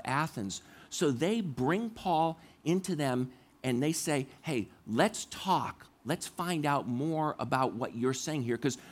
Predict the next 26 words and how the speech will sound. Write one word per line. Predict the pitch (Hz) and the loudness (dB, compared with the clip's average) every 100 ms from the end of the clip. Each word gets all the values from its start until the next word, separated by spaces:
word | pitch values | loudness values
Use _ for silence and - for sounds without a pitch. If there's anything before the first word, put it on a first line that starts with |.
| - | -10
some | - 214 254 | 2 4 4
of | 233 | 4
them | 156 | 4
thought | 143 151 | 2 2
he | 135 | 4
was | 127 120 | 4 2
a | |
seed | 120 - 202 185 | -2 -4 -4 -2
picker, | 143 123 | -2 -2
but | 110 156 | 0 2
others | 233 220 | 2 0
are | 190 | -2
saying, | - 180 165 - - - | -2 -2 -2 -6 -14 -4
"Mm, | 220 220 | -2 -2
maybe | 131 185 339 294 | -2 -2 0 0
he's | 269 | -2
got | 160 - 160 180 | -4 -6 -4 -4
something | - 151 135 135 | -2 -2 -2 0
there," | 120 | 0
'cause, | 113 135 - - - - | 0 -2 -4 -12 -20 -2
'cause | 170 | 0
the | 151 156 | 4 4
Athenians | - 190 190 151 127 | 4 2 2 2 -2
love | 120 170 185 185 | -2 0 0 -2
to | 165 | -4
discuss, | 147 135 - - 151 135 - | -4 -4 -4 -4 -4 -2 -4